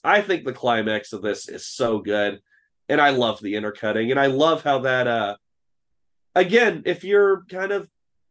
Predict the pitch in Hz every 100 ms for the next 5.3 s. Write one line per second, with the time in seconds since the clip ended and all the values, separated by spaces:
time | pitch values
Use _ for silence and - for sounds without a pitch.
0 | _ - 147 185 190 - 170 147 202 202
1 | 196 175 185 185 175 185 190 196 185 175
2 | 190 180 180 196 - - 139 135 127 139
3 | 165 151 120 131 139 - 151 170 160 175
4 | 175 180 180 170 170 156 156 156 170 175
5 | 180 233 -